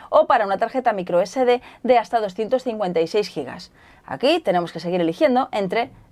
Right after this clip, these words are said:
ampliar el almacenamiento o tener dos números de teléfono. Ah, y un último detalle que además siempre acabamos fijándonos cuando sacamos la bandeja de tarjetas,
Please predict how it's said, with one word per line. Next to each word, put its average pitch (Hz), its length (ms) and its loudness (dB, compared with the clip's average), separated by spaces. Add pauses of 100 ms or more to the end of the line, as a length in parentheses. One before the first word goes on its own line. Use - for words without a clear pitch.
ampliar 175 480 2
el 156 100 -4
almacenamiento 233 800 -2
o 220 340 0
tener 190 360 -2 (160)
dos 214 320 0
números 160 320 -4
de 170 80 -2
teléfono. - 520 -8
Ah, 294 200 4
y 233 80 0
un 226 80 0
último 254 260 2
detalle 233 380 4
que 185 60 -2
además 190 280 0
siempre 294 460 0
acabamos 220 520 2 (200)
fijándonos 262 600 0
cuando 254 320 2
sacamos 220 460 -2
la 233 160 4
bandeja 240 580 0
de 233 220 2
tarjetas, 196 560 -4